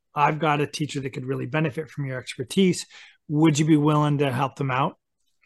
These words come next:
No one ever says no to that, by the way. <clears throat> So then I go and I set that up. Or I dig into the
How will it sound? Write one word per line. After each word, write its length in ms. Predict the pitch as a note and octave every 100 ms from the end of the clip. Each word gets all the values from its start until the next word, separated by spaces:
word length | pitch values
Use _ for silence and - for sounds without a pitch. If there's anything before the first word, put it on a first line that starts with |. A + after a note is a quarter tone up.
| _ -
No 140 | C#3
one 120 | C3+
ever 140 | B2 A#2
says 220 | - A#2+
no 160 | A#2+ A2+
to 60 |
that, 160 | A#2 A2+
by 120 | A#2
the 100 | A2+
way. 200 | A#2 C3 - - _ _ - - -
<clears throat> 60 | - - _ _ _ _ _ _ - - - _
So 300 | - F#3+ D#3+
then 180 | F3+ E3+
I 80 |
go 220 | D3+ D#3+ D#3
and 160 | D3+
I 80 | D#3+
set 280 | - F3 -
that 180 | C#3+ C#3
up. 180 | D3+ - _ _ _ _ _ _ _ _ _ _ -
Or 560 | B3+ A3+ F3 D#3+ G#3 - _ _ _ _
I 100 | F3
dig 260 | D#3 F#3 F3
into 280 | F3 B2
the 480 | D3+ D#3+ D#3 D3+ D3